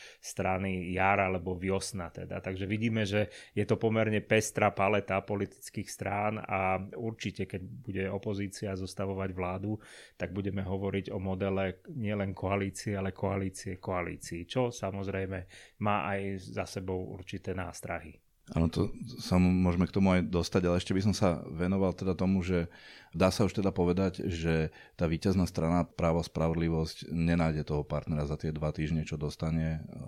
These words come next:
Speaker 2: poverenie, lebo ako víťaz volieb, ako aj u nás, dostáva zhruba na tento čas poverenie od prezidenta.
Speaker 1: Môžeme to predpokladať, treba, hovorím, počkať si na definitívne volebné výsledky, tie sa môžu ešte poposúvať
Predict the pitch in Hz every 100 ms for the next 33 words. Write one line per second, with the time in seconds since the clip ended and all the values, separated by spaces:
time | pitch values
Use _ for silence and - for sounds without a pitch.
0 | 82 - - 80 80 80 76 80 82 67
1 | 80 78 73 - 78 76 76 - - 60
2 | 80 73 78 76 76 73 - 69 - -
3 | 87 - 82 78 80 76 - - - -
4 | - 78 80 - 80 76 - 80 78 76
5 | 78 78 73 - 76 - - - - -
6 | 76 73 71 69 73 73 69 73 69 -
7 | - - - - - 123 120 143 131 131
8 | 110 - 101 101 113 - 95 90 95 107
9 | - - - 104 101 95 101 101 104 101
10 | 98 - 107 98 104 101 98 95 92 98
11 | 95 90 98 98 110 104 120 113 113 110
12 | 113 107 110 117 113 - 123 101 - 101
13 | 101 101 98 95 92 - 85 90 - 101
14 | 113 -